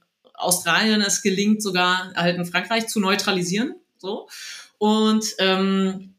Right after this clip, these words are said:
Euphorie, Hype, äh, und, und Willen und gute Laune, also eine gute Mentalität und so weiter. Und natürlich ja auch, äh, spielerisch, äh, durchaus ein bisschen Klasse vorhanden.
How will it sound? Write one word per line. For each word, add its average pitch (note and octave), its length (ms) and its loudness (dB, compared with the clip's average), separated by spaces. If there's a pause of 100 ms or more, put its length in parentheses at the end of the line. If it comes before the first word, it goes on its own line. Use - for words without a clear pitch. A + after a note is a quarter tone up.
(440)
Euphorie, A3 600 2
Hype, G#3 420 2
äh, F#3 600 2
und, G3 240 0
und F3+ 260 -2
Willen G#3 260 2
und F#3+ 120 -2
gute G3 160 -4
Laune, G3+ 480 2
also F#3 160 -4
eine F3+ 120 -4
gute G3 200 -10
Mentalität F#3 640 -4
und F3+ 100 -10
so E3+ 160 -10
weiter. E3+ 260 -4
Und F#3+ 180 -6
natürlich F#3+ 340 -4
ja F#3+ 120 0
auch, - 300 0
äh, F3 180 4
spielerisch, F#3+ 720 -2
äh, F3 200 4
durchaus F3 380 -4
ein E3+ 60 -16
bisschen A3+ 240 -6
Klasse C3 260 -16
vorhanden. C#3 460 -18